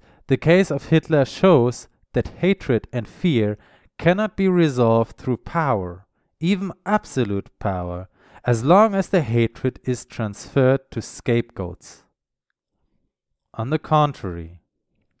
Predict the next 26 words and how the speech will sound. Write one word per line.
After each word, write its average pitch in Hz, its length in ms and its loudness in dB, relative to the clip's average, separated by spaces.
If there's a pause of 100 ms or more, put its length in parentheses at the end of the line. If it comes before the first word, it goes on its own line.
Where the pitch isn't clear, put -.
(340)
if 113 140 -6
the 113 120 -4
true 240 340 -2
cause 87 560 -8
of - 160 -12
the 98 100 -6
hatred 98 460 -4 (280)
is 104 200 -6
identified, 110 840 -2 (680)
is - 140 -6
experienced 113 1080 -2 (120)
with 110 120 -4
the - 60 -14
feelings 113 840 -6 (200)
that - 220 -8
accompany 113 720 -2
this 92 260 -8
recognition, 104 720 -8 (720)
blind 160 440 0
hatred 175 640 -2
of - 200 -14
innocent 175 440 0
victims 117 680 0 (340)
can 135 280 0
be 139 100 -4
dispelled. 98 760 -6